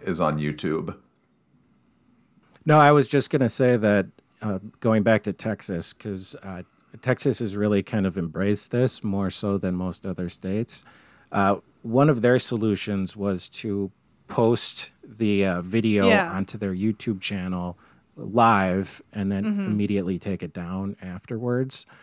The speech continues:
Speaker 2: which seems like a decent balance between, you know, 'cause then at least if you're interested in it, you at least have to be there live. And, you know, that, that does offer some limitation. It's not like, you know, you can just scroll through whatever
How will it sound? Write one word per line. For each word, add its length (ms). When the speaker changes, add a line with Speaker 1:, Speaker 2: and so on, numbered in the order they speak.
Speaker 2:
which 340
seems 480
like 340
a 60
decent 540
balance 520
between, 800
you 100
know, 160
'cause 240
then 180
at 140
least 460
if 260
you're 160
interested 540
in 120
it, 140
you 160
at 80
least 300
have 240
to 160
be 240
there 260
live. 720
And, 400
you 140
know, 200
that, 180
that 220
does 400
offer 360
some 260
limitation. 640
It's 220
not 200
like, 300
you 60
know, 80
you 180
can 120
just 380
scroll 420
through 320
whatever 600